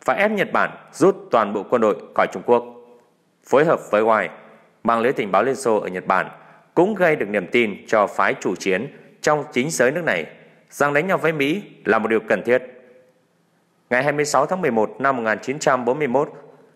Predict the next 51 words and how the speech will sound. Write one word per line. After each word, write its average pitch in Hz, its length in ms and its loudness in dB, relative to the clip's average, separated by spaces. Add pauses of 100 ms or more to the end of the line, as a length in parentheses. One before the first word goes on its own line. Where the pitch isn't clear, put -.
(180)
Bộ 143 120 6
Ngoại 151 180 4
giao 139 200 0
Mỹ 139 320 -4
gửi 95 140 0
công 113 200 -2
hàm 92 220 0 (480)
yêu 156 140 6
cầu 151 160 2
Nhật 127 160 -2
Bản 101 240 0
rút 160 200 0
hết 185 220 0
quân 135 120 2
đội 113 180 2
khỏi - 160 0
Trung 104 220 -6
Quốc. 131 260 2 (880)
Bị 143 160 4
bức 160 180 0
bách 196 220 -2
từ 127 80 2
hai 123 180 -4
phía, 107 300 0 (600)
từ 147 180 6
phái 143 240 0
diều 165 220 0
hâu 131 340 2
trong 131 240 0
nội 120 120 2
bộ 110 120 -2
Nhật 101 160 -8
Bản 92 260 0 (340)
và 107 120 2
từ 104 180 0
phía 120 160 0
Mỹ, 120 360 -2 (540)
quân 165 160 2
đội 160 100 2
Nhật 135 140 -2
Bản 104 260 0
đã 131 180 -2
ra 135 200 2
tay 110 180 0
trước. 131 260 -2 (1200)
Ngày 151 100 2
mùng 147 180 0
bảy 135 160 2
tháng 165 160 -4
mười 151 80 -2
hai, 127 300 0